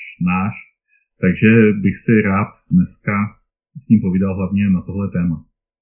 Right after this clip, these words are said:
Tomáši, já jsem se chtěl zeptat opravdu vlastně na to, jak to bylo od začátku. Jinak ty jsi samozřejmě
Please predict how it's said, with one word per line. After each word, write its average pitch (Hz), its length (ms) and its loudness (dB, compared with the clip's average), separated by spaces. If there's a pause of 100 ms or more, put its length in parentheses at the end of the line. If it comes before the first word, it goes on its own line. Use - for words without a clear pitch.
(640)
Tomáši, 123 340 0 (460)
já 98 260 0
jsem 120 120 2
se 127 120 -2
chtěl 151 180 0
zeptat 131 360 -2
opravdu 123 540 -6
vlastně 120 360 -2
na 120 120 2
to, 123 360 -2
jak 113 240 0 (180)
to 127 140 2
bylo 104 520 2
od 80 60 -4
začátku. 98 800 -6 (360)
Jinak 110 280 0 (100)
ty 110 120 -4
jsi - 140 -10 (120)
samozřejmě 110 460 0